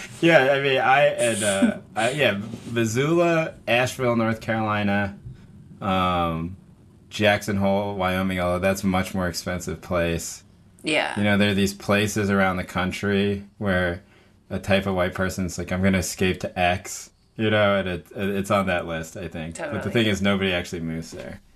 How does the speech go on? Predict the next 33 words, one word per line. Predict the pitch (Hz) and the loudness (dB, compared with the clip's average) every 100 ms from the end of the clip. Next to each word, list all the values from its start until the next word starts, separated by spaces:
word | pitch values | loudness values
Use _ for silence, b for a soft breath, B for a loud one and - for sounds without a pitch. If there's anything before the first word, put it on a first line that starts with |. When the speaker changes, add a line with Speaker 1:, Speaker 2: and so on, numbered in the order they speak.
| b b b b _ _ _ | b b b b _ _ _
Speaker 1:
Um, | 101 90 85 78 80 | 0 2 2 0 0
<laughs> | - | 0
except | - 127 113 | 6 4 4
for | |
you, | 107 120 117 | 2 2 2
Tammy, | 101 87 76 62 - - | 0 -4 -4 -10 -14 -18
apparently. | 82 90 82 82 80 76 82 - | -8 -6 -6 -8 -12 -12 -14 -12
Speaker 2:
I | 180 | -6
did | 202 202 | 0 2
it. | 185 151 | 2 2
Speaker 1:
Are, | 104 110 | 2 2
are | |
you, | 110 117 113 - | 4 2 2 0
I | 113 113 | 0 2
mean, | 113 104 | 2 2
what, | 117 | 2
Speaker 2:
Temporarily. | 120 123 - 117 | 2 -2 -2 -6
Speaker 1:
what, | - | -2
are | |
you | 107 101 | -2 0
liking | 92 101 131 | 0 0 -2
it | 135 139 | 0 2
there? | 131 | 2
Does | 98 - 107 104 | 0 -2 0 0
it | |
feel | 101 117 110 | 2 4 4
less | 101 101 98 - | 4 2 0 -8
coronavirus-y | - 101 98 101 98 98 101 98 - 110 101 | -2 2 2 2 2 4 2 -2 -4 -4 -4
because | 98 - 95 85 | -6 -6 -6 -6
it's | 85 - | -10 -6
so | 92 | -6
spread | 92 - 95 90 | -6 -8 -4 -2
out? | 80 92 - | 0 0 -2